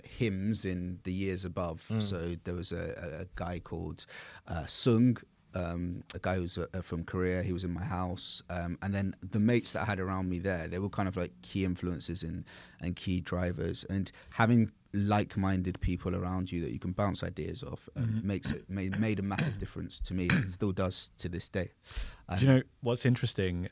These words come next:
Speaker 3: Um, uh, and obviously we've, we've just had, like, a really, um, b-, brief cross-section
Speaker 1: Mm-hmm.
Speaker 3: of, of your circle and your, your friendships, but, like, being of, you know, like, a, an immigrant family myself and being one myself,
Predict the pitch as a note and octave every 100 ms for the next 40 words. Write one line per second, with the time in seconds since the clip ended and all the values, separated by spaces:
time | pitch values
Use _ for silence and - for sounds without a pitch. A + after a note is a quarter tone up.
0 | - F#2+ F2+ F2+ F2+ - - - - -
1 | - F#2 - G2+ A#2 G2+ G#2 G2+ F#2+ G#2
2 | G2 F#2+ F#2 G2 F#2 F#2 G2+ F#2 F2 E2+
3 | E2+ - - - - F2+ F2+ E2+ E2 E2
4 | _ - - - F#2 G2 F#2+ - - F#2+
5 | - F#2 A2 F#2 F2 D#2+ - E2 F2 E2+
6 | E2 E2 - D3 B2+ - G2 F2+ F2+ -
7 | F#2 - F#2 - E2+ - - F#2 F2 -
8 | - - - F#2+ F#2+ - G#2+ G#2 G2 F#2+
9 | - - - G2+ E2+ - G#2 G2 F2+ F2+
10 | F2 F#2 F2+ F#2+ F#2 - G2+ F#2+ G2 G#2
11 | G2+ G2 G2 F#2+ F#2 - G#2 F2+ F#2 F#2
12 | F2 E2+ G2+ F#2 F#2 F2+ F2 G#2